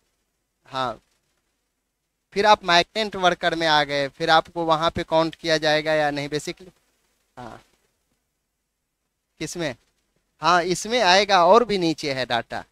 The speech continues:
यानी count सभी लोग आ जाएंगे, तब तो डाटा इतना कम आ रहा है। ठीक है, यहाँ पे आप लोग समझ गए, यानी एक साल में यदि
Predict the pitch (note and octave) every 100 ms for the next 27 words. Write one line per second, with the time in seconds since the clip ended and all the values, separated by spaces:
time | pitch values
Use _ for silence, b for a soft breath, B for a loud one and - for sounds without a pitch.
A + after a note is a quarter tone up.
0 | _ - D3 F#3 - F#3 A3+ A#3 - G3+
1 | A#3+ A3 D#3 C3+ C3+ B2 B2+ B2 A2+ -
2 | _ - G3 B3 C4+ A#3 A3 A#3 G#3+ G#3+
3 | G#3 G3+ G3+ F#3+ E3 D3+ C3 A#2 G2 -
4 | _ _ _ _ _ _ _ - G3 -
5 | D3 _ _ _ _ _ D#3 E3 G#3 A#3
6 | A3+ A#3+ A#3 A#3+ B3+ C#4 B3+ F#3+ G#3 A3+
7 | - F#3+ A#3+ - - G3 F#3+ F#3+ A#3+ G#3+
8 | -